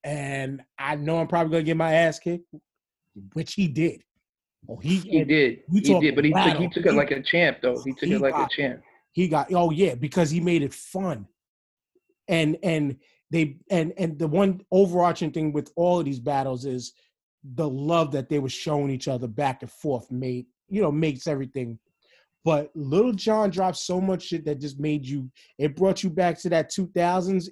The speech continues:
Speaker 1: era of just fucking just headbangers.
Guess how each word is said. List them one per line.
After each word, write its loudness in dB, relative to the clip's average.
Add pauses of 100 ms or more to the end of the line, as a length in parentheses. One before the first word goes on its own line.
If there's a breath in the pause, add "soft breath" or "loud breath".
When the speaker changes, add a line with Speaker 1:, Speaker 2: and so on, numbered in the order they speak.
Speaker 1:
era 2
of 4 (880)
just -6
fucking -6
just -6
headbangers. -4